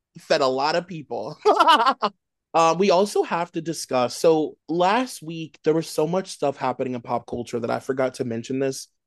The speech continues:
and a bunch of you messaged me and asked why we didn't talk about it. So I know that we're, like, a week removed from it, but I do wanna talk about La Roche. And I wanna talk about, um,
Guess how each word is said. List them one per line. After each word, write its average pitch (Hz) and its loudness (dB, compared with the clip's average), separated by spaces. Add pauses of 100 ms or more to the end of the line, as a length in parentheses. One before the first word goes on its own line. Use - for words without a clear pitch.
(120)
and 135 -2
a 139 0
bunch 139 0
of 147 -4
you 151 -2
messaged 123 -8 (180)
me 131 -6
and 110 -8
asked 113 -10
why 117 -4
we 117 -2
didn't 117 -6
talk - -10
about 151 4
it. 202 4 (640)
So 151 6
I 151 4
know 165 4
that 180 2
we're, 165 2
like, 156 2
a 139 0
week 131 -10
removed 127 -2
from 120 -2
it, 120 -6
but 147 0
I 208 4
do 160 -2
wanna 175 -2
talk 139 -6
about 123 -4
La 117 -6
Roche. 117 -4 (600)
And 131 0
I 127 2
wanna 131 2
talk 120 -4
about, 117 -2 (840)
um, 120 -2